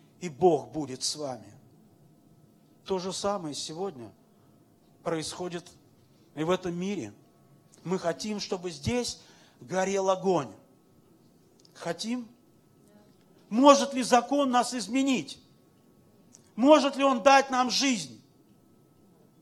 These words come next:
Нет. Он может нас оградить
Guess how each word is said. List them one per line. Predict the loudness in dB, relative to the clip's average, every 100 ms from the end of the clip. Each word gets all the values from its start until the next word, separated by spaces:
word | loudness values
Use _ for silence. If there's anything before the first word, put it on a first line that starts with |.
| _ _ -20 _ _ _ _ _ _ _ _ _
Нет. | -18 -12 -12 -14 -20 _ _ _ _ _ _ _ _ _ _
Он | -10 -10
может | -10 -12 -14 _
нас | -12 -12 -8
оградить | -6 -4 -4 -6 -14 -16